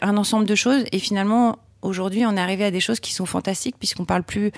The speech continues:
juste, euh, d'une recette, mais plutôt d'un, d'un thème global qui va regrouper l'assiette, la recette, euh, la tenue du maître d'hôtel, la manière de servir, euh,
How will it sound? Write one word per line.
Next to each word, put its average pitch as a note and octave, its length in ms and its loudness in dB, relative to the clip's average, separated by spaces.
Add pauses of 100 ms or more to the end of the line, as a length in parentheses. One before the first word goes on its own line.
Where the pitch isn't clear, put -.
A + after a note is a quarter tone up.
(360)
juste, G3+ 360 -4
euh, E3+ 180 0
d'une F3+ 240 -2
recette, G#3 340 0
mais F#3+ 140 -2
plutôt G#3 340 -4
d'un, F3 360 -2
d'un F3+ 180 0
thème G3+ 340 0 (220)
global F3+ 420 0 (260)
qui - 100 -10
va F3+ 140 0
regrouper F3 380 -2
l'assiette, F3 420 -4
la F3 100 -2
recette, F#3 480 -2
euh, E3+ 260 0 (400)
la E3 120 -4
tenue E3+ 260 -2
du E3 100 -6
maître E3 200 0
d'hôtel, G3 340 0
la F#3 100 -2
manière E3 300 -2
de E3+ 80 -4
servir, F3+ 680 -2
euh, E3 240 -2